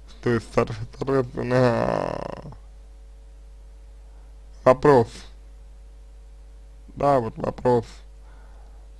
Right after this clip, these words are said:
такого плана будет. М, какие у вас, а, запросы в сексе? То есть, чего именно вы хотите в сексе?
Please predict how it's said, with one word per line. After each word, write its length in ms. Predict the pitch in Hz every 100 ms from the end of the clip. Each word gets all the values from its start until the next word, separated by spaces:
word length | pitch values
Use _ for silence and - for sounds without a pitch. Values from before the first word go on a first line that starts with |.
| - -
такого 420 | 127 - 131 120
плана 440 | - 135 117 - - - - -
будет. 360 | 113 110 113 113 - - - - - - - - - - - - - -
М, 420 | - - - - - - - - - -
какие 380 | - 131 - 160
у 80 | 131
вас, 220 | 131 123 - - - - - - - - - - - - -
а, 420 | 123 117 113 110 - - - -
запросы 800 | - 131 131 151 151 139 139 110 - - - -
в 180 | - -
сексе? 400 | 117 - - 104 - - - - - - - - - - - -
То 80 | 113
есть, 180 | 110 -
чего 340 | - - 143
именно 280 | 147 139 113
вы 120 | 110
хотите 560 | 110 120 110 - 123 - - - - - - - - - - -
в 220 | - -
сексе? 240 | 120 110